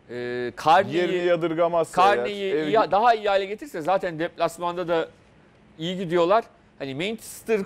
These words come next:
Speaker 1: kulüplerini bence Chelsea kadar, hatta belki daha bile fazla zorlayabilecek takım Tottenham gibi geliyor bana.
Speaker 2: İspanya'ya geçelim. İspanya'da aslında sürpriz bir başlangıç var. Barcelona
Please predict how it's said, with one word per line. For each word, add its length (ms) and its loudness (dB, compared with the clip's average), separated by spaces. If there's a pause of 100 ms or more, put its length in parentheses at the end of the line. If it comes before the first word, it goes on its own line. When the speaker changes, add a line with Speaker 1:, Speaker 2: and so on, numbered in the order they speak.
Speaker 1:
kulüplerini 840 0
bence 380 0
Chelsea 540 -2
kadar, 380 2
hatta 400 0
belki 300 0
daha 240 6
bile 320 0 (160)
fazla 360 0
zorlayabilecek 800 0
takım 300 -4 (160)
Tottenham 360 -4
gibi 160 -6
geliyor 300 0
bana. 140 -6 (880)
Speaker 2:
İspanya'ya 520 0
geçelim. 480 0 (1500)
İspanya'da 460 0
aslında 220 0
sürpriz 400 -4
bir 40 -2
başlangıç 640 2
var. 200 4
Barcelona 680 2